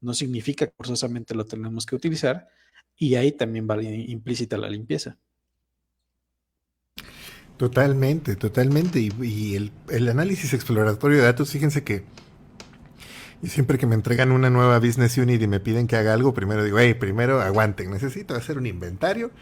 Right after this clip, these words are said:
Speaker 2: necesito saber qué hay aquí y saber cómo está construido", ¿no? Porque,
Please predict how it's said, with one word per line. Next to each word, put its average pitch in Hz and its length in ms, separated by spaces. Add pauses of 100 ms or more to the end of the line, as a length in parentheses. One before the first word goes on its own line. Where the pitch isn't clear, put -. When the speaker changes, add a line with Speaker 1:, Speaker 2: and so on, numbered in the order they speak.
(380)
Speaker 2:
necesito 127 540
saber 135 280
qué 139 100
hay 127 100
aquí 127 440 (600)
y 120 320
saber 123 260
cómo 151 160
está 139 220
construido", 123 680
¿no? 156 180
Porque, 101 800